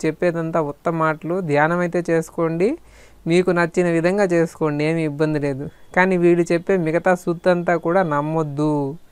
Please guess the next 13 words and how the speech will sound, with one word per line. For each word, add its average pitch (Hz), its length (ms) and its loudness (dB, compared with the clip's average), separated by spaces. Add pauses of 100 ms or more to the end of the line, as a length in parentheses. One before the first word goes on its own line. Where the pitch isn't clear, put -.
(480)
మీరు 175 200 2
మీ 170 160 2
దేవుళ్ళను 175 840 0 (920)
తరతరాలుగా 180 680 4
మీ 165 200 0
తాత 160 320 0
ముత్తాతలు 175 520 0
పూజిస్తూ 165 580 -2
వచ్చినటువంటి 156 680 -2
మీ 156 240 -2
ఇలవేల్పుల్ని, 160 960 0 (640)
హిందూ 180 320 4
ధర్మాన్ని 160 840 0